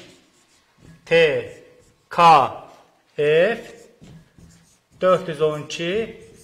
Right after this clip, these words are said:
səkkiz nömrəli mühərrik seçmişik. Dəyişən cərəyanlı. Bax, bu mühərrik seçmişik. Və bu, həmin o əlavə iki cədvəldən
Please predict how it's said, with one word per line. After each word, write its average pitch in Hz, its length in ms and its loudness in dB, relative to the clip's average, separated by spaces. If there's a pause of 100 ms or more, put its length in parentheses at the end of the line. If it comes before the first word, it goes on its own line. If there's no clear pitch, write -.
(140)
səkkiz 180 400 -6
nömrəli 175 400 0
mühərrik 180 320 2
seçmişik. - 680 -12 (360)
Dəyişən 151 360 -4
cərəyanlı. 135 540 -8 (600)
Bax, 143 160 -8
bu 160 60 -10
mühərrik 139 320 -6
seçmişik. 196 520 -12 (280)
Və 185 80 6 (100)
bu, 226 120 6 (500)
həmin 202 320 2
o 160 120 0 (520)
əlavə 165 400 4
iki 165 240 -6
cədvəldən 156 720 2